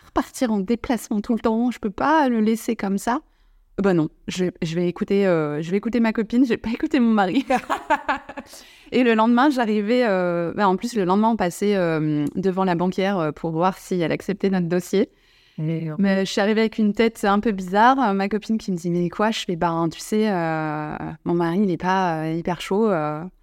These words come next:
Speaker 1: Elle me dit, « Bon », je fais, « Mais c'est pas grave. » <laughs> On y va. Et au final, on est passé donc, euh, devant deux banques.
Speaker 2: Mm.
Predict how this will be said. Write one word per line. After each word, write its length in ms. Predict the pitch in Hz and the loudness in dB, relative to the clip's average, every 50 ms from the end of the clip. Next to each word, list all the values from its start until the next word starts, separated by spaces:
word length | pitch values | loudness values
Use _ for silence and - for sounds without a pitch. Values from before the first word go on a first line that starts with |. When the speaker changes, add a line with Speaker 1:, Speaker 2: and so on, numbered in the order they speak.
| _ _ - _ _ _ - _ _ _ - | _ _ -20 _ _ _ -20 _ _ _ -6
Speaker 1:
Elle 120 | - 151 156 | -2 -2 -2
me 40 | |
dit, « 120 | 147 151 147 | -2 -2 -4
Bon », 320 | 147 156 196 220 208 175 160 | -2 -2 0 0 0 -2 -4
je 100 | - - | -6 -6
fais, « 120 | 185 165 | -6 -4
Mais 140 | 156 156 156 | -4 -4 -6
c'est 140 | - - - | -6 -4 -2
pas 120 | 226 196 | -2 -2
grave. » 200 | 170 156 147 160 - _ _ _ | 0 -2 -4 -4 -8 _ _ _
<laughs> 60 | - | 2
On 60 | 269 311 | 4 4
y 40 | 262 | 6
va. 180 | 269 277 285 277 - 277 240 247 - 262 247 247 - - 233 220 - - - - - - - _ _ - - - - - - _ _ - | 6 4 2 2 2 0 0 0 2 2 2 2 2 2 0 0 0 -4 -14 -20 -20 -20 -20 _ _ -20 -20 -20 -20 -20 -20 _ _ 2
Et 140 | 202 208 - | 2 4 6
au 100 | 208 240 | 6 6
final, 540 | 214 - - 233 226 226 240 269 294 233 - | 6 6 2 4 4 6 6 6 4 4 2
on 240 | - 196 196 190 190 190 | 0 0 0 2 2 2
est 100 | 185 185 | 0 0
passé 300 | 202 196 196 - 226 214 | 0 -2 -2 -2 -2 -2
donc, 260 | 202 190 185 - - | 0 -2 -2 -2 -2
euh, 100 | 175 170 | -2 -2
devant 380 | 165 170 165 165 165 165 160 165 | -2 -4 -2 -2 0 0 2 0
deux 120 | 160 170 | 0 0
banques. 400 | 165 170 180 208 262 285 - - - | 0 0 2 2 2 0 0 -4 -12
Speaker 2:
Mm. 160 | - 185 185 | -8 -8 -8